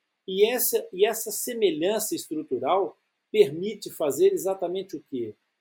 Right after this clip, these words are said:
Permite que nós, ao trazermos o osso da crista alveolar para colocar na fenda, nós conseguimos ter uma solução de o, o mesmo osso,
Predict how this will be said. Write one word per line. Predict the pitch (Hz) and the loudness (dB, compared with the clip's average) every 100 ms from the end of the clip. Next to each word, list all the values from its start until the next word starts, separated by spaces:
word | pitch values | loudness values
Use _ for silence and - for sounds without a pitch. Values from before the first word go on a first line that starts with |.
| _ | _
Permite | 175 156 214 214 175 - | 0 2 -4 -4 -12 -12
que | - 170 139 131 _ _ | -12 -8 -8 -10 _ _
nós, | 147 170 214 202 - - _ _ _ _ _ _ | -8 -2 -2 -2 -6 -10 _ _ _ _ _ _
ao | 190 208 | 6 6
trazermos | 208 208 151 160 190 139 120 117 - - | 6 2 2 4 4 4 -6 -10 -18 -8
o | 143 147 | -2 8
osso | 214 220 196 | 8 8 -2
da | 170 | -4
crista | 170 196 190 | -4 -8 -2
alveolar | 190 175 180 139 131 127 _ | -2 2 4 4 2 -4 _
para | 190 214 | 0 0
colocar | 220 214 208 160 151 143 | 0 4 4 4 -2 -2
na | 135 131 | -2 -6
fenda, | - - 208 208 135 113 _ _ _ _ | -6 -6 -4 0 -2 -2 _ _ _ _
nós | 165 220 226 | -4 -2 -2
conseguimos | - 233 214 170 139 151 208 185 120 - _ _ _ _ | -4 -4 -4 -6 -8 -6 -4 -4 -8 -12 _ _ _ _
ter | 180 196 | 0 2
uma | 196 196 | 0 -2
solução | 185 - - 233 220 202 - 156 160 202 _ _ _ | -4 -8 -4 -2 0 -2 0 -2 -2 -6 _ _ _
de | 143 170 196 190 _ | -14 -8 -8 -8 _
o, | 220 202 196 - | -2 -2 -4 -10
o | - 175 | -4 -4
mesmo | 170 262 269 208 175 160 170 202 | -2 -2 -2 -4 -8 -4 6 6
osso, | 214 - 139 | 6 2 -10